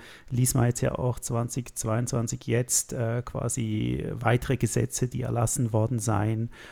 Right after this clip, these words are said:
äh, vom ukrainischen Parlament, äh, was die Verbreitung russischer Literatur und russischer Musik im Land einschränken soll. Also, äh, das ist ja dann schon irgendwie, mm, ja,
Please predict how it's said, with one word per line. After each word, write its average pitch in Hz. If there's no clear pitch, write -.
äh, 107
vom 117
ukrainischen 113
Parlament, 110
äh, 104
was 104
die 123
Verbreitung 113
russischer 110
Literatur 113
und 110
russischer 113
Musik 110
im 120
Land 117
einschränken 117
soll. 95
Also, 107
äh, 101
das -
ist 147
ja 131
dann 110
schon 120
irgendwie, 110
mm, 123
ja, 110